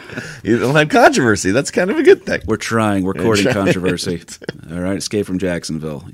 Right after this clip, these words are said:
Speaker 1: Yeah.
Speaker 2: All right, check it out, folks. Free on
Speaker 1: Yeah.
Speaker 2: YouTube. Uh, the public opinion of Arbuckle is very much not positive right now. Uh, so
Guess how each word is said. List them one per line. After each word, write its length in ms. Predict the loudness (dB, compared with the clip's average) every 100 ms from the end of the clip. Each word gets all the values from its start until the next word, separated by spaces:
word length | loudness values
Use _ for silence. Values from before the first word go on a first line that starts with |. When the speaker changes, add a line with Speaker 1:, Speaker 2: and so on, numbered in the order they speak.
| -10
Speaker 1:
Yeah. 120 | -8 -10 -14 -20 _ _ -18
Speaker 2:
All 60 | -12
right, 120 | -12
check 200 | -12 -12
it 80 | -12
out, 100 | -12
folks. 300 | -14 -16 -12
Free 200 | -8 -6
on 120 | -8
Speaker 1:
Yeah. 80 | -10
Speaker 2:
YouTube. 240 | -14 -18 -20 _ _ -20 -20 -20 -18 -16
Uh, 160 | -14 -16 _ -20 -20 -20 _
the 160 | -4 -2
public 280 | -2 -4 -4
opinion 300 | -4 -2 0
of 80 | 0
Arbuckle 460 | -2 -2 -2 -4
is 100 | -6
very 260 | -4 -2 -2
much 300 | -2 -4 -8
not 360 | -6 -4 -4 -8
positive 500 | -10 -10 -10 -12 -12
right 200 | -12 -12
now. 300 | -14 -16 -18 -16
Uh, 240 | -12 -10
so 320 | -8 -6 -6